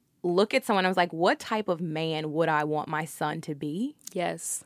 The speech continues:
Speaker 1: Because
Speaker 2: Yeah.
Speaker 1: this is gonna be the person that is gonna be helping me raise my children, helping me
Speaker 2: Yes.
Speaker 1: rear my son. And I want him to have a role model,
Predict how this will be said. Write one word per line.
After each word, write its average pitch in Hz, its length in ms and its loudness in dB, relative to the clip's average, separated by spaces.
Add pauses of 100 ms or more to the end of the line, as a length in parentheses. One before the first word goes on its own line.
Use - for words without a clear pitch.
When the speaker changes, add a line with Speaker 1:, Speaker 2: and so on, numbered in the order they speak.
Speaker 1:
Because 208 280 8
Speaker 2:
Yeah. 185 40 -4
Speaker 1:
this 240 140 4
is 330 100 2
gonna 277 180 6
be 214 120 2
the 185 100 4
person 196 400 4
that 165 120 2
is 170 100 4
gonna 165 200 0
be 156 220 -2
helping 165 380 -2
me 156 140 -4
raise 156 560 0
my 160 160 0
children, 165 440 0
helping 175 320 4
me 165 100 -2
Speaker 2:
Yes. 160 80 -2
Speaker 1:
rear 165 300 2
my 160 180 2
son. 160 420 0 (420)
And 180 500 4 (120)
I 185 720 8
want 170 440 2
him 185 220 0
to 175 220 -4
have 165 580 4 (640)
a 180 120 8
role 170 440 6
model, 165 540 0